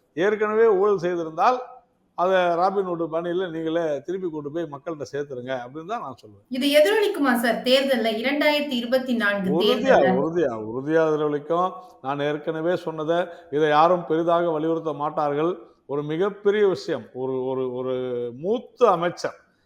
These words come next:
Speaker 1: ஒரு மூத்த அமைச்சர், ஆ, தி மு கவினுடைய மிக மூத்த அமைச்சர், அவருடைய மனைவி, நான் சொல்லுவதை நன்றாக புரிந்து கொள்ளுங்கள், மனைவி, இவர் செய்த பாவம் அவருடைய மனைவியை கூட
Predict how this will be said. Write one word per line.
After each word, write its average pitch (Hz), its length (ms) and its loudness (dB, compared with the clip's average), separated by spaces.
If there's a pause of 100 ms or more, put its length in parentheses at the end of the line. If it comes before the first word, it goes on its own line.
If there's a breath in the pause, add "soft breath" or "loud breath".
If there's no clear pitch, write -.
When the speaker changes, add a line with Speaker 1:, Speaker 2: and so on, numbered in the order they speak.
(180)
Speaker 1:
ஒரு 135 140 -6
மூத்த 185 440 -4
அமைச்சர், 190 540 -2 (500 soft breath)
ஆ, 151 280 0
தி 160 200 -2
மு 202 120 -4
கவினுடைய 165 540 0
மிக 170 200 -6
மூத்த 202 340 -4
அமைச்சர், 160 540 -2 (460)
அவருடைய 147 500 -2 (600)
மனைவி, 170 680 -4
நான் 131 200 -12
சொல்லுவதை 175 440 -2
நன்றாக 170 420 -2
புரிந்து 156 340 -10
கொள்ளுங்கள், 127 420 -8 (400)
மனைவி, 160 600 -4 (600)
இவர் 156 300 0
செய்த 208 400 0
பாவம் 185 800 0
அவருடைய 135 480 -2
மனைவியை 190 640 0
கூட 165 180 -4